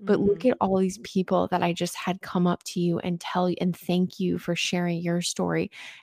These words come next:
Speaker 1: And honestly, that retreat in high school was a turning point for me because I realized, like, when you have the bravery to share a wound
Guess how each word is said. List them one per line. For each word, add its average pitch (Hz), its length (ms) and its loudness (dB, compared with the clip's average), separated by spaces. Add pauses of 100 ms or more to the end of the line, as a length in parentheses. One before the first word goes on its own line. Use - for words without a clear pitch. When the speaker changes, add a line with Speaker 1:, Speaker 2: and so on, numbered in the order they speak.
(120)
Speaker 1:
And 202 260 4
honestly, 247 560 2
that 190 320 0
retreat 202 440 -2
in 180 100 0
high 180 180 0
school 190 380 0
was 185 200 -2
a 175 60 -2
turning 190 460 0
point 185 280 -6
for - 140 -8
me 202 220 -4
because 196 280 -6
I 185 120 0
realized, 185 880 4
like, 175 260 -2 (420)
when 185 260 4
you 220 320 2
have 202 340 -4
the 180 80 -2
bravery 185 880 0 (340)
to 185 120 2
share 175 800 -2 (480)
a 180 120 4
wound 175 600 2